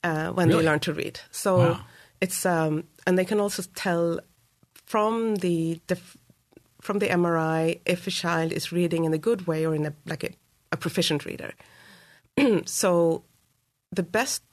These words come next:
Speaker 1: they found that the best way to teach reading is to sound out the words.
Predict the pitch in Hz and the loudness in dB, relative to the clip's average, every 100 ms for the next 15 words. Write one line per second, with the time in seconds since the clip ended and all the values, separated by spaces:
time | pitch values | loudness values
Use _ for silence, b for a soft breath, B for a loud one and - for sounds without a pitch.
0 | _ 214 220 - - 277 262 180 170 170 | _ 0 0 -4 -4 0 2 2 0 0
1 | 175 180 - 180 175 175 - - 196 - | 0 -2 -4 -2 0 0 -4 -4 -4 -2
2 | 175 214 185 156 165 180 - 165 - - | 0 0 0 0 -2 -4 -4 -2 -4 -6
3 | - 165 160 160 B - - 185 180 160 | -4 -2 -2 -4 B -6 0 2 2 0
4 | 156 156 - - - - | -2 -4 -4 -4 -6 -10